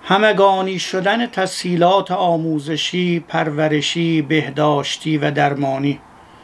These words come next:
برنامه‌ریزی برای رشد عموم مردم، گسترش سوادآموزی به صورت فراگیر، حفظ تراوت و شادابی جامعه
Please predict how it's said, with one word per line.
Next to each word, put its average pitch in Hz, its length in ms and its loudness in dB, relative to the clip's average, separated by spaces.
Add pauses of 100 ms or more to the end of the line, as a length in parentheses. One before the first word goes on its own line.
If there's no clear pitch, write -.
(880)
برنامه‌ریزی 196 1000 2
برای 190 600 2
رشد 226 320 -2
عموم 185 540 2
مردم، 165 600 2 (1000)
گسترش 156 600 0
سوادآموزی 160 1300 0
به 170 120 -4
صورت 160 520 0
فراگیر، 156 800 2 (840)
حفظ 190 440 2 (320)
تراوت 170 760 0
و 165 80 -2
شادابی 160 1000 0
جامعه 165 760 2